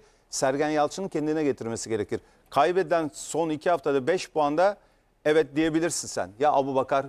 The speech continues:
Gezal eksik, ne diyorsun ya? İşte Reha Kapsal, aynı şekilde Cenk oynamadı. Mensah oynamadı. İşte Dorukhan covid oldu, milli takımdan döndü. Bunları da sayabilirsin. Ama sen sonuçta bir yarışın içine giriyorsun.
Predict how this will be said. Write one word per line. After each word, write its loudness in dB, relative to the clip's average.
Gezal 2
eksik, -4
ne -2
diyorsun -2
ya? -2
İşte -6
Reha 0
Kapsal, -2
aynı -2
şekilde -2
Cenk 0
oynamadı. 2
Mensah 2
oynamadı. 2
İşte 2
Dorukhan 2
covid 0
oldu, 2
milli 0
takımdan 0
döndü. 0
Bunları 0
da 4
sayabilirsin. 0
Ama -6
sen -2
sonuçta -2
bir -2
yarışın 0
içine -2
giriyorsun. 0